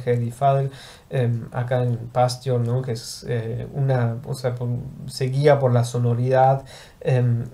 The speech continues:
pero también, eh, son claramente, eh, versos, em, significativos, ¿no? O sea, no son solamente, eh,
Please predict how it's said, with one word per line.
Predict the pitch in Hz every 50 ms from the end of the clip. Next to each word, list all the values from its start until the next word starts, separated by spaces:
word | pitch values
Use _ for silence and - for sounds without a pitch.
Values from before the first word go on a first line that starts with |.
| - 156 131
pero | - 135 131 127 127 123
también, | 123 127 117 120 123 120 117 117 117 120 120 123 120 123 -
eh, | - 131 123 113
son | 113 - - 123 120
claramente, | 120 120 117 117 117 117 113 110 107 104 104 104 - 110 107 110 - - - - - - - _ _ _ - -
eh, | 156 120 113 110 110 110
versos, | 110 117 110 104 107 113 - - - 120 110 110 120 - - - - - - - -
em, | 143 131 120 117 113 107 104 - - -
significativos, | 147 - - - 131 127 123 120 120 123 120 120 123 113 117 - - 117 107 107 101 95 - - 120
¿no? | 120 127
O | 135
sea, | 127 - 113
no | 113 117 120 110
son | - - 123 120 120 120
solamente, | 120 - - 120 120 117 117 113 117 110 110 113 113 110 - 117 113 113 117 120 - - - - - - - -
eh, | - 147 117 113